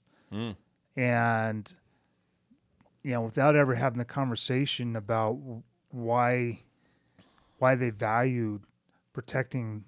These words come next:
Speaker 2: the body and, you know, the
Speaker 1: Mm-hmm.
Speaker 2: long-term benefits of,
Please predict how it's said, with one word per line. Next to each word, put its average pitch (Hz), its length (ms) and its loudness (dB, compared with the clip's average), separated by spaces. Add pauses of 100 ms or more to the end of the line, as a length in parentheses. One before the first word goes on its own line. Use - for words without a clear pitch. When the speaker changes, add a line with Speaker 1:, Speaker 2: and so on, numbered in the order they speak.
(160)
Speaker 2:
the 113 100 -8
body 113 840 0
and, 107 680 -8 (1160)
you 135 100 -4
know, 107 300 -4
the 131 120 -6
Speaker 1:
Mm-hmm. 110 100 2
Speaker 2:
long-term 123 540 0 (280)
benefits 127 720 -2
of, 101 400 -10